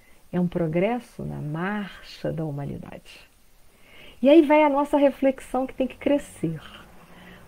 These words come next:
Por que será que o casamento, ele simboliza um progresso na margem,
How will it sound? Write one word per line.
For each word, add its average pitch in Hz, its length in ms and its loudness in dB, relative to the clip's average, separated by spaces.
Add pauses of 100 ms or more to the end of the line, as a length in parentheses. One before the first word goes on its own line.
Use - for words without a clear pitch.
Por 349 100 0
que 494 120 6
será 339 320 0
que 302 140 -4
o - 20 2
casamento, 277 880 0
ele 233 140 0
simboliza 233 680 0
um 220 80 -4 (220)
progresso 240 800 4
na 214 180 -4
margem, 185 960 -4